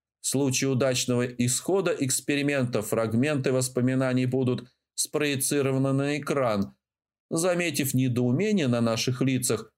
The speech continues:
Родоманка заучено пояснила: "Каждое воспоминание оставляет в мозге неизгладимый отпечаток,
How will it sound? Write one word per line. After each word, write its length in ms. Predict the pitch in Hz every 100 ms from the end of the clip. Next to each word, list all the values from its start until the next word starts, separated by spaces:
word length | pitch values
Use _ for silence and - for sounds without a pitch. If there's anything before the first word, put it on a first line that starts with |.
| _ 101
Родоманка 760 | 95 95 104 147 - 175 - _
заучено 680 | 147 175 165 120 104 117 123
пояснила: 760 | 127 127 123 - 107 101 101 - _ _ _ _ _
"Каждое 460 | - 165 151 151 151
воспоминание 840 | 147 139 - 151 160 202 208 180
оставляет 640 | 170 - 165 165 165 160 156
в 60 |
мозге 420 | 151 156 143 143 151
неизгладимый 840 | 165 147 127 131 117 139 151 151
отпечаток, 1040 | - 135 127 131 127 - 110 104 107 107